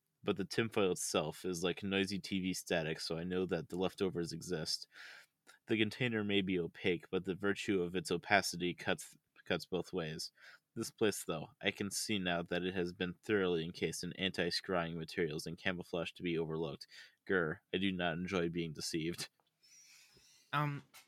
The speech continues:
Speaker 2: okay, Dog.
Speaker 1: Well, time to put some stickers.
Speaker 2: You can put one on the
Speaker 1: Put one on
Speaker 2: ceiling.
Speaker 1: the ceiling.
Speaker 2: Interesting.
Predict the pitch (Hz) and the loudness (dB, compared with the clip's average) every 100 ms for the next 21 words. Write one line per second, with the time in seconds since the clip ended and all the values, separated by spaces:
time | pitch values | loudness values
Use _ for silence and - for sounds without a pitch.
0 | - 151 - 160 170 123 - - - 117 | -6 -6 4 6 6 2 -2 -14 2 8
1 | 117 120 127 107 120 - 113 120 123 127 | 10 10 8 2 0 6 6 8 6 6
2 | 117 110 95 95 - - - - - _ | 8 8 8 6 2 0 -4 -16 -20 _
3 | _ _ _ _ _ _ _ _ _ _ | _ _ _ _ _ _ _ _ _ _
4 | - _ _ _ _ _ _ _ 123 - | -20 _ _ _ _ _ _ _ -8 -4
5 | 139 147 135 131 107 98 98 95 98 - | 2 2 4 6 8 8 8 6 4 2
6 | 90 85 80 95 - - 101 101 110 | 2 2 -2 -6 -4 -4 -2 -4 -6